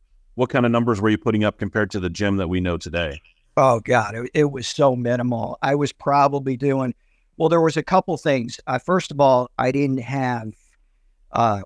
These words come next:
Speaker 2: I wasn't working with you guys. So I didn't have that backing from a great I M O. I was working with an I M O that, um, was not really giving me what I needed.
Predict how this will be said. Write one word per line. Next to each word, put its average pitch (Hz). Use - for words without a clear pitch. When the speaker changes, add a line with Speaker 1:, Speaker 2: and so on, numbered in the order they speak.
Speaker 2:
I 147
wasn't 147
working 139
with -
you 110
guys. -
So 123
I 117
didn't 139
have 120
that 120
backing 131
from 117
a 110
great 117
I 113
M 110
O. 120
I 98
was 107
working 123
with 107
an 117
I 120
M 120
O 113
that, 123
um, 113
was 120
not 135
really 131
giving 123
me 123
what 123
I 123
needed. 113